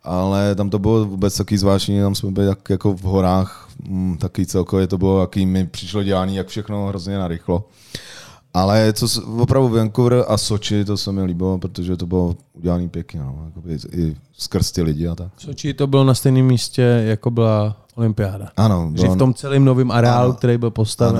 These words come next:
Speaker 1: Ano,
Speaker 2: kvůli
Speaker 1: ano,
Speaker 2: tomu, takže
Speaker 1: ano.
Speaker 2: věřím, že
Speaker 1: A tam to bylo perfektně udělané, tam opravdu bylo i dobrý zázemí, že jsme si tam mohli třeba zahrát fotbal, jak já nevím, nějaký ty hry, jo, třeba trošku se odreagovat, kuleční, něco.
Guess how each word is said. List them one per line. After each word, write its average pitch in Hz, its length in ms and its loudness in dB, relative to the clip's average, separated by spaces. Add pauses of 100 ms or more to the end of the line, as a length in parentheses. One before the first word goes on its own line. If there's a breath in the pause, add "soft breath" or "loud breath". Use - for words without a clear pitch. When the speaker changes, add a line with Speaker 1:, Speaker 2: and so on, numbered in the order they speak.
Speaker 1:
Ano, 110 120 -4
Speaker 2:
kvůli 107 140 0
Speaker 1:
ano, 107 80 0
Speaker 2:
tomu, 104 240 -2
takže 101 180 0
Speaker 1:
ano. 98 60 -2
Speaker 2:
věřím, 98 360 -4
že 95 140 -6
Speaker 1:
A 82 100 0
tam 92 160 2
to 98 80 0
bylo 101 160 4
perfektně 104 460 -2
udělané, 101 320 2
tam 92 180 2
opravdu 95 260 0
bylo 95 220 2
i 92 60 2
dobrý 87 260 2
zázemí, 90 540 2
že 90 160 0 (320 loud breath)
jsme - 160 -4
si 78 100 -2
tam 90 120 2
mohli 87 220 2
třeba 87 220 -2
zahrát 82 360 0
fotbal, 87 460 -2
jak 80 140 -6
já 80 240 -4
nevím, 80 200 -2
nějaký 82 520 -4 (300)
ty 82 140 -6
hry, 80 380 -4
jo, 87 240 -4
třeba 85 300 -6 (340 loud breath)
trošku - 280 -4
se 90 160 -4
odreagovat, 87 600 -4
kuleční, 95 560 -4
něco. 92 380 -4